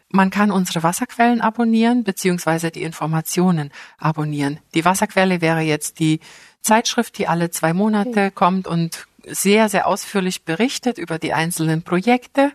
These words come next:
Speaker 2: Mhm.
Speaker 1: Und gelegentlich bereiten wir auch einen Newsletter auf. Es war mal alle drei Monate ein Newsletter, der dann ein bisschen weniger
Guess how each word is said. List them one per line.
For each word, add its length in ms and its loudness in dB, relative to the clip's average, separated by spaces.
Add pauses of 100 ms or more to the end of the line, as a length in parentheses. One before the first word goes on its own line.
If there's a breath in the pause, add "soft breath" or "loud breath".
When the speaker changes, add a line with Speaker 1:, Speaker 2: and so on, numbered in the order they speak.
(140)
Speaker 2:
Mhm. 380 -4 (560 loud breath)
Speaker 1:
Und 800 0 (220)
gelegentlich 760 0 (100)
bereiten 480 0
wir 140 2
auch 80 -4
einen 340 -4
Newsletter 720 0
auf. 320 0 (580 loud breath)
Es 120 -8
war 120 2
mal 180 -4
alle 200 -2
drei 220 -2
Monate 440 2
ein 140 0
Newsletter, 520 0
der 180 -2
dann 180 -2
ein 60 -4
bisschen 340 -4
weniger 580 2